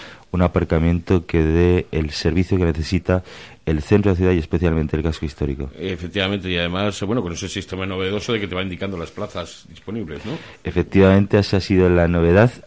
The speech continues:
Speaker 1: aunque tengo que decir que todavía no funciona
Speaker 2: <laughs>
Speaker 1: exactamente bien, porque el problema es que al no estar abierto la salida del aparcamiento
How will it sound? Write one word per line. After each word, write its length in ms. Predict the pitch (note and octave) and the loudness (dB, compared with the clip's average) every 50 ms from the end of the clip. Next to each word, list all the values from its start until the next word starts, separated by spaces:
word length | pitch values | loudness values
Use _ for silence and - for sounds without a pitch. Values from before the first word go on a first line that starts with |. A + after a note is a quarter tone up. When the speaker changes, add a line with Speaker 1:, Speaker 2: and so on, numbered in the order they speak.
| _ - | _ 0
Speaker 1:
aunque 360 | F#2 G#2 A2+ G#2+ - A2+ G#2 | 2 2 2 2 2 0 0
tengo 360 | - - A2 G#2 G#2 G#2 G2+ | 2 4 4 4 6 4 4
que 100 | F#2+ G2+ | 4 4
decir 300 | F#2+ F#2 E2+ G2+ G#2 G2 | 4 4 4 2 0 2
que 140 | F2+ F#2+ E2 | 2 2 2
todavía 320 | - F#2 F2 F2 F#2 G2 | 4 6 6 6 6 6
no 80 | G2+ G2+ | 4 2
funciona 580 | - - G2 E2+ - - G2+ F#2 F#2+ F#2 E2+ D2+ - - - - F#2 - | 2 0 -2 0 2 2 4 4 4 4 2 0 -4 -12 -18 -18 -16 -12
Speaker 2:
<laughs> 360 | - D3 C3+ - - - - G2+ | -10 -10 -10 -12 -14 -10 -4 -2
Speaker 1:
exactamente 760 | G2 - - G#2+ G2+ - - G#2+ G2+ G#2 G#2 G2 - G#2+ | -2 2 2 2 2 2 4 4 4 4 4 4 4 6
bien, 240 | G2+ G#2 A2 A2 A2+ - - | 8 8 8 8 6 4 4
porque 480 | - A2+ A2 G2 - - G#2 G#2 - - - _ _ - | 4 6 6 4 2 0 -2 -2 -4 -10 -20 _ _ -10
el 80 | E2+ D2+ | -10 -4
problema 520 | - - F2 F2 F2+ F#2 F2+ F#2+ F#2+ - - | -2 0 2 2 2 2 0 0 -4 -6 -6
es 140 | - F#2 - - | -10 -10 -8 -4
que 240 | - G#2 G2+ - - - | -2 -2 -2 -2 -2 -4
al 140 | E2+ E2+ | -2 0
no 60 | F2 F2 | 0 -2
estar 260 | F2 - - F#2 F2 | -2 -2 -4 -2 0
abierto 520 | F2+ F2+ F2+ F#2+ F#2 F#2 - - F#2+ - - - - - - - - | 2 2 2 2 2 0 -4 -6 -10 -10 -10 -16 -20 -20 -20 -16 -8
la 160 | - - F2 F2 | -2 -2 -2 0
salida 560 | - - F#2 F2+ F#2 F#2+ F#2+ F#2+ F#2 F2+ F2 | 2 2 2 2 4 2 2 2 2 2 2
del 160 | F2+ F2+ F2 | 0 0 0
aparcamiento 1040 | F2 - E2+ E2+ E2 - E2+ E2 F2+ F#2 F#2 F#2 F2+ - - - - F2+ F2+ F2 | 0 -2 -2 -2 -2 -2 -2 0 0 0 -2 -2 -4 -6 -4 -2 0 0 0 -2